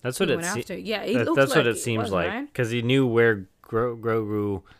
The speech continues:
Speaker 1: Baby Yoda was. But it's weird how he just knew who, where he was, unless they, like, made a connection, I guess.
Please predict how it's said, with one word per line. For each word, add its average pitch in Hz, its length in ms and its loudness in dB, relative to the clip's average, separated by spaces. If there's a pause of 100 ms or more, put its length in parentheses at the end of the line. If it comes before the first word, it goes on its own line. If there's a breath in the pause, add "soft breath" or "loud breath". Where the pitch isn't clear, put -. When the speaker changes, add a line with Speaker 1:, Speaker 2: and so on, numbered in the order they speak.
Speaker 1:
Baby 110 260 0
Yoda 101 260 2
was. 90 640 -2 (680 soft breath)
But 127 100 2
it's 127 180 0 (120)
weird 156 300 0
how 156 120 2
he 120 260 -2
just 104 280 -10
knew 104 360 -2
who, 104 260 -6 (140)
where 104 220 -4
he 90 60 -2
was, 92 400 -4
unless 98 260 -6
they, 95 120 -6
like, 87 240 -8
made 92 200 -2
a 90 60 -4
connection, 90 580 -10
I 107 80 -6
guess. 123 400 -8